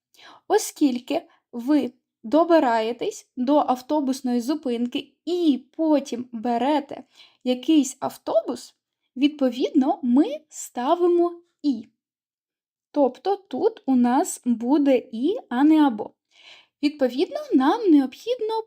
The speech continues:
перемножити. Отже, ви маєте шість різних шляхів. Тепер ви можете взяти або одну автівку,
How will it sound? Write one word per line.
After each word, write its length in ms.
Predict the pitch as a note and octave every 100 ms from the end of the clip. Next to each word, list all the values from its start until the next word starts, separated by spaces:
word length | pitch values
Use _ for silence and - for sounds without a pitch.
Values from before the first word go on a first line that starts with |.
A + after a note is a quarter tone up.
| _
перемножити. 1080 | A#3+ D4 F4 E4 D4 B3+ B3 A#3 B3 - -
Отже, 380 | - B3 A#3+ F#4+ A#4+ G#4
ви 400 | A#3+ C4+ C4+ A#3+ -
маєте 600 | A3+ A#3 A#3 B3 E4+ A#4 B4+ _ _ _
шість 640 | _ - - C4 F4 - - -
різних 580 | A#3+ A#3 D4 D#4 D#4 -
шляхів. 560 | - B3 B3 - - _ _ _ _ _ _ _ _ _ _ _
Тепер 520 | - G#4+ - A3+ - -
ви 320 | A#3 D#4+ G#4+
можете 480 | D#4 D4 D#4+ D#4+ D4
взяти 480 | C4 A#3 A3 - - _ _
або 500 | - D#4+ B3+ B3+ - _
одну 460 | G#4 G#4 E4 B3+ -
автівку, 720 | C#4 - - G4+ - -